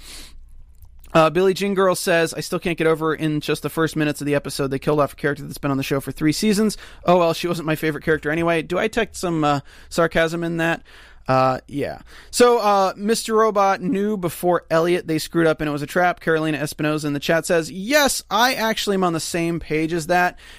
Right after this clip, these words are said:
As soon as Mister Robot starts kinda telling at the Allsafe building, me like, "We need to do some more re-, retcon on John Garson instead of trying to go find him right now." Elliot obviously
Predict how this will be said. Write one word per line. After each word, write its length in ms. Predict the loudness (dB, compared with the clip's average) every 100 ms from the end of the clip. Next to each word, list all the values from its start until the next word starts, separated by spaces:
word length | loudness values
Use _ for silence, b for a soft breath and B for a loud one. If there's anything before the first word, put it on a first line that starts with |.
| B
As 120 | -2
soon 220 | 2 2
as 120 | 2
Mister 280 | 0 -2 0
Robot 520 | 2 2 4 2 2
starts 380 | -4 -2 0 -2
kinda 300 | -4 -2 -2
telling 360 | 0 2 2 0
at 100 | -4
the 100 | 0
Allsafe 420 | 2 2 0 2
building, 240 | 2 2
me 80 | 2
like, 180 | 0 0
"We 140 | -2
need 220 | 0 -2 -2
to 360 | 2 4 2 B B B
do 200 | 0 2
some 200 | 2 2
more 240 | 2 2 2
re-, 260 | 2 0
retcon 680 | 0 0 0 -2 0 0 0 -4
on 460 | -2 0 0 -2 -2
John 320 | 0 0 2
Garson 480 | 2 2 2 -2 -2
instead 260 | 0 2
of 100 | 0
trying 300 | 0 0 0
to 60 | 0
go 160 | 0
find 480 | 0 0 0 2 0
him 280 | 0 0 -2 b b
right 300 | 0 2 2
now." 440 | -2 0 2 2 0 B B B
Elliot 400 | 4 4 4 2
obviously 800 | 4 2 2 -4 -2 0 0 -4